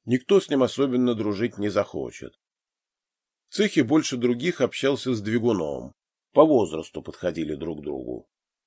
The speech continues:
Впрочем, Игорь Черняев вёл себя не совсем типично для молодого человека.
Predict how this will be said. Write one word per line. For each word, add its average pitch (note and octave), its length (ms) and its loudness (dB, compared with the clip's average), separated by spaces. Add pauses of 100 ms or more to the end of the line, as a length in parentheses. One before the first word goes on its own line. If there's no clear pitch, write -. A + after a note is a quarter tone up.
(320)
Впрочем, F3+ 600 4
Игорь B2 300 4
Черняев C#3+ 680 0 (140)
вёл D3 320 4
себя C#3+ 280 2
не C3+ 140 4
совсем C3 480 0
типично C3 680 -2
для A2+ 160 0
молодого G#2 480 2
человека. F#2 800 0